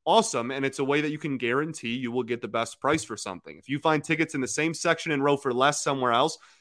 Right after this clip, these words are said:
Game Time will credit you one hundred and ten percent of the difference. You get images of your seat before you buy.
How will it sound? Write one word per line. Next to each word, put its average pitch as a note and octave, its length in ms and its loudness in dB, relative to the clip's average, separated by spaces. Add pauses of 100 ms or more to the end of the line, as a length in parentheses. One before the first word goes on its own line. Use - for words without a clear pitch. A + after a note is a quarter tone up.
(140)
Game F3 180 4
Time G3 160 4
will F#3+ 120 4
credit E3+ 280 4
you D#3 80 2
one C#3 160 2
hundred F3+ 440 0
and F3+ 160 -2
ten C3+ 300 0 (100)
percent A2+ 480 -4
of A2+ 240 -4
the A#2 80 -6
difference. C3 480 0 (400)
You B2 80 -6
get C3+ 120 2
images C#3+ 380 2
of C#3 80 0
your B2 80 0
seat C3+ 240 0
before B2 280 0
you G#2+ 120 0
buy. E3 480 6